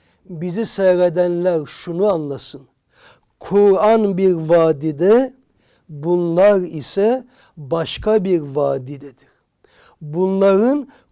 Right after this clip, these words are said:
Kur'an'ı anlamada hiçbir nasipleri yoktur.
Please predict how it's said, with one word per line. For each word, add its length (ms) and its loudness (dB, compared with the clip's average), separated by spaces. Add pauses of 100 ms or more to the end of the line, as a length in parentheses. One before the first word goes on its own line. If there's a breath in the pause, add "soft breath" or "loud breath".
Kur'an'ı 880 0
anlamada 800 -2
hiçbir 960 -6
nasipleri 720 -4
yoktur. 420 -6